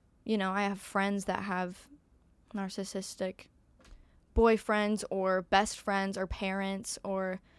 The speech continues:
very critical parents. And I don't know, I feel like writing those songs, I was conscious of the people that I love and, and their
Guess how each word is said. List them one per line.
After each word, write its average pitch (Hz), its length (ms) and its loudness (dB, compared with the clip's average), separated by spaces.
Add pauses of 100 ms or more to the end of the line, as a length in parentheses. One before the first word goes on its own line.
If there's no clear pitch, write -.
(160)
very 214 180 4
critical 208 440 -2
parents. 196 640 -2
And 190 320 -6 (760)
I 202 60 -4
don't 208 100 -2
know, 196 100 -2
I 190 100 -2
feel 208 300 2
like 202 240 0
writing 190 340 2
those 226 160 -2
songs, 247 300 0
I 190 100 2
was 190 200 -4
conscious 185 480 -10
of 185 360 -2 (720)
the 202 100 -4
people 190 280 -6
that 175 140 -4
I 175 120 -4
love 180 260 -4
and, 180 300 -10
and 180 220 -6
their 175 320 -4